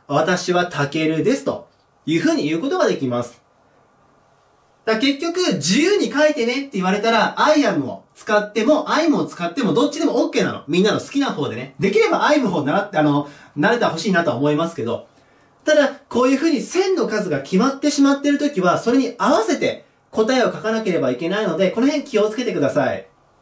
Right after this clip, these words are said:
で、次ですね。三本線があって、遥かが書いてあります。で、日本語を見ると、私は遥かではありませんと。つまりこっちだね。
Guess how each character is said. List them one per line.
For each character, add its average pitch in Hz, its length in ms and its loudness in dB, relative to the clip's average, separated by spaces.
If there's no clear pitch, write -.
で、 294 280 0
次 196 300 -2
で 185 140 0
す - 100 -12
ね。 143 360 -4
三 320 320 0
本 175 240 -2
線 220 320 -2
が 151 160 2
あ 151 60 2
っ - 120 -10
て、 190 200 -2
遥 302 340 2
か 98 140 -4
が - 200 -12
書 156 100 2
い 139 80 0
て - 80 -6
あ 107 60 -8
り 98 100 -12
ま 95 140 -12
す。 - 140 -20
で、 214 360 -2
日 190 180 2
本 269 240 2
語 277 160 4
を 277 40 4
見 277 120 2
る 202 180 -2
と、 247 320 0
私 277 480 -2
は 294 240 0
遥 330 380 0
か 165 160 -4
で 117 100 -8
は - 320 -4
あ - 80 -4
り 240 140 2
ま 262 120 4
せ 240 200 -2
ん - 80 -8
と。 - 200 -10
つ 320 80 -4
ま 302 80 4
り - 80 -2
こ - 140 -6
っ 233 80 -8
ち - 140 -6
だ 208 80 -2
ね。 - 180 -14